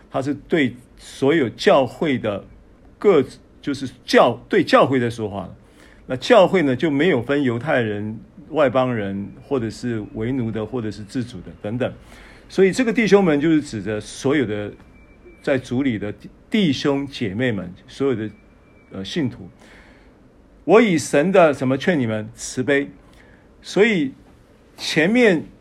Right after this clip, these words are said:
他的连续跟后面的这个慈悲其实是同义词啦。所以我是基于这个，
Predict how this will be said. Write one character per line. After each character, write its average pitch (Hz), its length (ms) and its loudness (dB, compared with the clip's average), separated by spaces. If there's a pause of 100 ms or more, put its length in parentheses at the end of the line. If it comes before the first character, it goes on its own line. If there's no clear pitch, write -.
(320)
他 185 240 2
的 151 220 4
连 127 320 0
续 165 340 -4
跟 185 260 0
后 208 260 2
面 170 180 4
的 139 80 2
这 147 100 0
个 143 80 2
慈 135 240 -4
悲 147 260 0 (140)
其 - 220 -6
实 165 180 -8
是 147 120 -10
同 127 380 -4
义 190 220 -6
词 - 440 -10
啦。 101 200 -8 (840)
所 220 160 2
以 - 20 4
我 190 200 8
是 202 140 -2
基 247 440 0
于 151 200 2
这 175 240 2
个， 113 260 -4